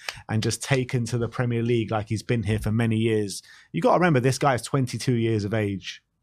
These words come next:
Twenty-two years of age, just coming straight into the team. And, and, it, and like I keep saying, it's like he's been here for years.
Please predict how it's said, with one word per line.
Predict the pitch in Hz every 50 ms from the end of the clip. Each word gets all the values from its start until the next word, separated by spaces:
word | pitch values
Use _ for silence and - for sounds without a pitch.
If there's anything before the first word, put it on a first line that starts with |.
| _
Twenty-two | - - - 214 214 208 190 - 196 190 185 - 196 185 165 160
years | 151 151 147 143 120
of | 127 135 139
age, | 131 123 113 101 -
just | 123 - -
coming | - 160 151 139 139
straight | 123 - - 160 147 139 151
into | 139 135 127 -
the | 123 123
team. | 127 - 139 123 110 107 107 104 - - - - - - - -
And, | - 117 120 117 117 117 -
and, | - 120 123
it, | 123 -
and | 139 - - 143 147
like | 156 160 151 151
I | 147
keep | 143 - 151 135 -
saying, | - 165 156 135
it's | 120 -
like | 143 143 131
he's | - 127 -
been | - 156 151
here | 156 156
for | - 151
years. | 151 165 196 214 214 160 110 98 - -